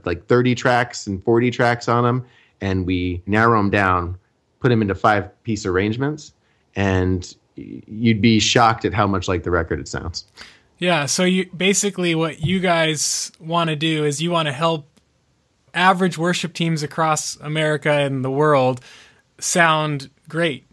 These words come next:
Speaker 2: and, and be as great as the record, right? Is
Speaker 1: Yeah.
Speaker 2: that, that's what you're doing?
Speaker 1: Yeah, I mean, that's, that's, that's really kinda how we do it, but I think what we're really trying to do is help, uh, musicians just in general, just bring their best.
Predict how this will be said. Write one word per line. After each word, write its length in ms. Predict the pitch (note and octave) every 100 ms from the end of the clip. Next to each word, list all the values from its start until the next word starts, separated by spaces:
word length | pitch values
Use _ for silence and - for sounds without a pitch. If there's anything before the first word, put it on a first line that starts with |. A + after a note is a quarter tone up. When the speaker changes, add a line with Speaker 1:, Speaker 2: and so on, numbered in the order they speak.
| _
Speaker 2:
and, 440 | D3+ D#3+ D3+ C#3+ C#3
and 220 | D3+ D3
be 140 | E3 D#3+
as 140 | C#3+
great 260 | D#3+ D#3 C#3
as 200 | C#3+ B2+
the 100 | C#3
record, 440 | C3+ C3+ A2+ G#2+ - _ _ -
right? 260 | D#3 C#3+ C#3
Is 80 |
Speaker 1:
Yeah. 140 | B2 B2
Speaker 2:
that, 120 | - _
that's 180 | - C#3
what 80 | D3
you're 80 | C#3+
doing? 280 | D3 D3+ D3 _ _ _ _
Speaker 1:
Yeah, 200 | F#3 F#3
I 60 | D#3
mean, 180 | D#3+ E3+
that's, 200 | G3+ D3+
that's, 360 | D#3 G3 - -
that's 280 | D3 G#3+ A3+
really 160 | C4 A3+
kinda 200 | F#3 B2
how 360 | - B2+ B2
we 180 | D#3 E3
do 200 | E3 F3
it, 240 | F#3 -
but 100 | C#3
I 80 | B2+
think 300 | B2 C#3+ C#3
what 320 | - B2 B2+ C3
we're 120 | B2
really 340 | A#2 C#3 D#3
trying 280 | - A#2+ A2
to 80 | G2+
do 360 | G2 G2 F#2+ -
is 180 | F#2+
help, 380 | - G#2 G2 F#2+ - _ _ _ _ -
uh, 280 | G2+ E2+ D2
musicians 800 | G2+ G2+ A#2 C3+ G2+ F#2+ G#2 - _ _ _ -
just 180 | B2
in 120 | B2 G#2+
general, 380 | B2 C3+ G#2+
just 240 | A2+ E3+ A#2
bring 200 | C3 C#3+
their 120 | B2
best. 480 | G#2+ A#2+ - -